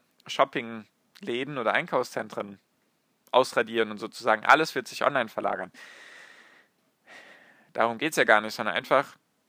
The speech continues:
wenn sich da ein paar Prozent verschieben lassen sollten von offline zu online, dann ist das ein Riesenanteil.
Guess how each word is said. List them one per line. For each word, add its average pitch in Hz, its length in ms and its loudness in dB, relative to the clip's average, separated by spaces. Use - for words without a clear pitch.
wenn 135 180 2
sich 139 200 -6
da 120 160 6
ein 117 240 0
paar 160 240 6
Prozent 135 640 -4
verschieben 147 400 -8
lassen 113 260 0
sollten 107 360 2
von 113 220 -8
offline 131 400 0
zu - 140 -4
online, 117 300 2
dann 101 140 -6
ist - 180 -8
das 120 100 -4
ein 110 180 -6
Riesenanteil. 127 640 -4